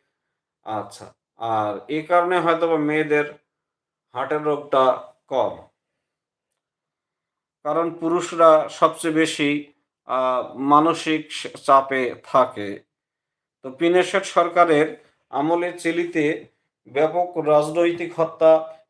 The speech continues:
নির্যাতন, সন্ত্রাস ও মানবাধিকার লঙ্ঘনের ঘটনায় জাতিসংঘ সহ বিভিন্ন অন্তর-, আন্তর্জাতিক সংস্থা তাদের উপর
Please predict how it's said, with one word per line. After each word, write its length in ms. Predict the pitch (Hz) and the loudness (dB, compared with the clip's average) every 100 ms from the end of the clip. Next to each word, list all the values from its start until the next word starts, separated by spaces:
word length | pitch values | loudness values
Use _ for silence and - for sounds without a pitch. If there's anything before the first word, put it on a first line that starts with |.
| _ | _
নির্যাতন, 840 | 135 156 151 170 170 160 160 160 - _ _ _ | -6 -6 2 2 4 2 2 -2 -10 _ _ _
সন্ত্রাস 760 | - - 156 156 160 165 160 | -18 -4 -2 -2 0 2 2
ও 60 | 156 | -2
মানবাধিকার 640 | 151 160 160 151 160 156 | -2 0 0 0 -2 -2
লঙ্ঘনের 440 | 151 151 151 160 156 | 0 -2 0 -2 -2
ঘটনায় 440 | 156 151 143 139 - _ _ _ _ | -4 -2 -2 -2 -6 _ _ _ _
জাতিসংঘ 520 | 123 147 160 180 170 170 | -6 -6 -6 -4 -2 -2
সহ 440 | 170 151 151 156 - _ _ _ | 0 2 0 -2 -10 _ _ _
বিভিন্ন 500 | 120 151 160 180 180 | -10 -8 -6 -4 0
অন্তর-, 840 | 180 165 151 156 175 180 180 175 - | 2 2 0 -4 -4 0 0 -2 -2
আন্তর্জাতিক 840 | 147 151 175 170 170 170 170 170 | -2 -2 -4 0 0 0 -8 -10
সংস্থা 460 | - 147 156 156 160 | -8 -6 -6 -8 -4
তাদের 340 | 147 135 156 | -2 -2 -2
উপর 480 | 160 156 147 147 143 | -6 -6 -8 -8 -12